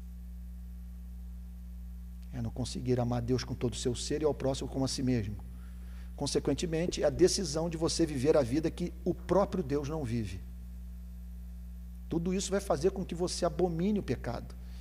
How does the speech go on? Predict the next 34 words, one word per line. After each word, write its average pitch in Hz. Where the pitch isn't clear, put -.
E 156
a -
beleza 196
de 156
Deus, 180
que 151
é -
resultado 147
dessa 139
mesma 165
operação 135
da 120
graça, 135
vai 143
fazer 160
com 185
que 190
você 175
queira 202
se 185
tornar 170
partícipe -
dessa 180
formosura. 151
Então 160
você 175
vai 175
experimentar 175
isso, 160
fome 190
e 208
sede 151
de 143
justiça. 123